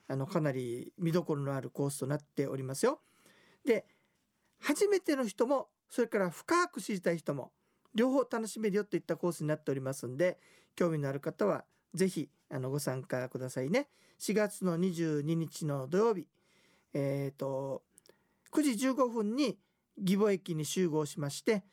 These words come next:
それから終了が十一時半頃となっております。まあ、周囲の街をテクテクテクテク歩きながら、まあ、歴史の偉人のね、足跡を探りつつ楽しむというツアーになっておりますよ。歴史だけじゃなくて、長瓶得意の、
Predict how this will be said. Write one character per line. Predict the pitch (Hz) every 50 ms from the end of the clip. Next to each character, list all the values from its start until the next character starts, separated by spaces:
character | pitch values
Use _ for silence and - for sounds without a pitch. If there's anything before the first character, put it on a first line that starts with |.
| _ _ _
そ | - - 240
れ |
か | 240 - 247
ら | 214
終 | - - 220 208
了 | 185 180 175 180
が | 190 262 233 - _ _ _ _ _ -
十 | 180 180
一 | 170 -
時 | - 165
半 | 156 151
頃 | 139 143 139 -
と | 175 165
な | 156
っ | 147
て | _ - 131 120
お |
り | 135
ま | 147 175 185
す。 | - - - _ _ - _ _ _ -
ま | 165
あ、 | 165
周 | - - 202
囲 |
の | 170 160
街 | 160 156 - 139
を | 143
テ | - 180
ク | - -
テ | - 147
ク | 156
テ | - 190
ク | 165 -
テ | - 160 147
ク | - -
歩 | 175 180 180
き | - - 208
な | 220 233
が | 285
ら、 | 302 311 254 208 _ _ _ _ _ _ _ -
ま | 156 131
あ、 | 131
歴 | 143 151 - -
史 | - 151
の | 143 135 131 127 - _ _ -
偉 | 170
人 | 151 156 147 143
の | 139 156
ね、 | 190 226 196 - _ - _ _ _
足 | - 156 151 - - 143
跡 | 143 143 - 131 123
を | 117 120
探 | - - 175 180 180
り | 165 180
つ |
つ | - - - - - - 262 233 - _ _ _ _ _ _ -
楽 | 175 175 185
し | - - 214
む | 185 175 175
と | - - 139
い | 131
う | 127
ツ | - - 165
ア | 147
ー |
に | 139 135
な | 131
っ | -
て | _ - 127
お |
り | 127
ま | 127 127 135
す | - 202
よ。 | 226 262 302 _ _ _ _ _ - - _ _ -
歴 | 180 - -
史 | - 214 190
だ | 196 185
け | - 175
じ | 151 151
ゃ |
な | 151 151
く | -
て、 | - - 143
長 | - 185 180 170
瓶 | 156 156 143
得 | - 147 143 - 139
意 | 135 135
の、 | 139 135 -